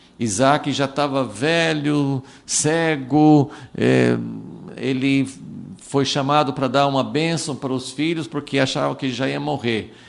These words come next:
e ele viveu muitos anos depois. Então, aqui é que, é, termina essa, esse capítulo da vida de, de Isaac, né? O capítulo que fala das gerações de Isaac,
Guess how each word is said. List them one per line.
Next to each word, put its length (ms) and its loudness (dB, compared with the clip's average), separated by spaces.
e 120 -2
ele 240 0
viveu 560 0
muitos 680 0
anos 280 2
depois. 640 -2
Então, 680 4
aqui 760 0
é 140 -4
que, 500 -2
é, 360 -2
termina 880 2
essa, 680 2
esse 220 -2
capítulo 1120 -2
da 260 -2
vida 460 -2
de, 800 -4
de 120 -8
Isaac, 560 -4
né? 160 -2
O 60 -2
capítulo 400 -6
que 80 -8
fala 260 -2
das 140 -4
gerações 440 -8
de 60 -8
Isaac, 380 -2